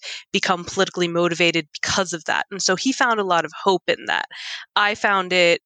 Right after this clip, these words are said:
extremely horrifying that there are, like, two of those kids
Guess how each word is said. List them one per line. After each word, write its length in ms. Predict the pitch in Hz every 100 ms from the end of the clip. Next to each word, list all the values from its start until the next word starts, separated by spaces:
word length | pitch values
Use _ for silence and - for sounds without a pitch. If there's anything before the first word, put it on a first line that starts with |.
| _ -
extremely 480 | - - 190 180
horrifying 720 | 170 175 165 175 160 160 156 156
that 280 | 151 147 139 _ _ _ _
there 200 | 170 175
are, 80 | 160
like, 280 | 160 151 - -
two 280 | - 220 196
of 140 | 170
those 240 | 165 165
kids 420 | - 180 165 156